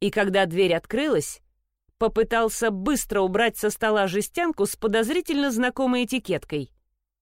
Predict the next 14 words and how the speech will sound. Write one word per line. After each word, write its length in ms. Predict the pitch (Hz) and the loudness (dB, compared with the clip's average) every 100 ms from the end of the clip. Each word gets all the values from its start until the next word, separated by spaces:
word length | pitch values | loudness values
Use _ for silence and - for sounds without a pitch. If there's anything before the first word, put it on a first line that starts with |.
| _ _ _ _ _ _ _ _ _ _ | _ _ _ _ _ _ _ _ _ _
Та, 180 | 240 233 | -4 -2
как 240 | - 226 | -2 -4
назло, 580 | 220 220 190 220 254 269 - _ _ - | 0 0 0 0 2 0 -4 _ _ -8
жабой 640 | 175 156 285 233 165 170 | -4 0 2 2 2 0
выскочила 580 | 165 220 - 160 - 180 | 2 -2 -2 -4 -2 0
у 80 | 175 | 0
него 280 | 180 175 170 | 0 2 2
из 200 | 165 185 | 0 0
рук 340 | 330 349 - _ _ _ _ _ _ | 0 -2 -8 _ _ _ _ _ _
и, 160 | 302 339 | -2 -2
кувыркаясь, 840 | - 214 214 214 349 370 339 254 | 0 2 2 2 0 0 0 -2
загремела 680 | 202 226 208 220 202 170 156 | -2 -2 0 0 2 0 0
по 240 | - 370 | 0 -2
полу, 500 | 370 311 294 277 269 | 0 -2 0 -2 -4